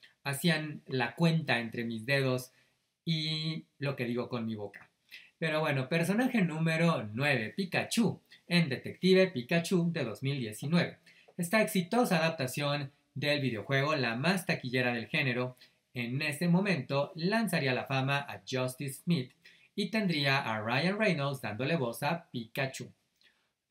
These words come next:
Esa voz pudo ser la de Hugh Jackman, quien estuvo considerado, igual fueron considerados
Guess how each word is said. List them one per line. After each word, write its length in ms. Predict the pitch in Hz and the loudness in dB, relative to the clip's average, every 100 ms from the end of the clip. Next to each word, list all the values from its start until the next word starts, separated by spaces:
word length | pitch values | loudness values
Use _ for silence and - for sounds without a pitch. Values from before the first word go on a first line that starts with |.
| - | -6
Esa 280 | 208 214 196 | -2 2 4
voz 280 | 262 269 | 2 0
pudo 340 | - 185 170 160 | 0 0 2 0
ser 260 | - 160 | 0 0
la 100 | 156 | 0
de 100 | 110 | -4
Hugh 220 | 101 123 - | -6 -8 -4
Jackman, 460 | 135 139 190 240 | -4 0 -2 -2
quien 140 | 139 104 | -4 -8
estuvo 340 | - 135 135 | -4 -4 -2
considerado, 680 | 156 151 196 196 143 147 - | -6 -2 0 2 2 0 -2
igual 600 | 175 165 127 151 208 208 | 0 0 0 0 0 0
fueron 300 | - 127 127 | -2 -2 -2
considerados 720 | 139 135 147 139 117 123 - | -4 -4 -2 0 0 -4 -8